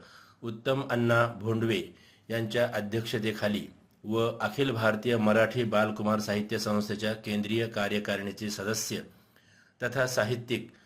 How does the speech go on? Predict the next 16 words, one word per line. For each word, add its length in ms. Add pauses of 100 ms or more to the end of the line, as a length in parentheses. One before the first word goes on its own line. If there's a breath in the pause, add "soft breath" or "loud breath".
(180 soft breath)
सचिन 420
बेंडभर 540
यांच्या 400
मार्गदर्शनाखाली 960
पार 320
पडलेल्या 500
या 200
बैठकीत 600 (560 loud breath)
अखिल 280
भारतीय 540
मराठी 520
बालकुमार 640
साहित्य 440
संस्थेच्या 600 (800 soft breath)
शिरूर 380
शाखेची 580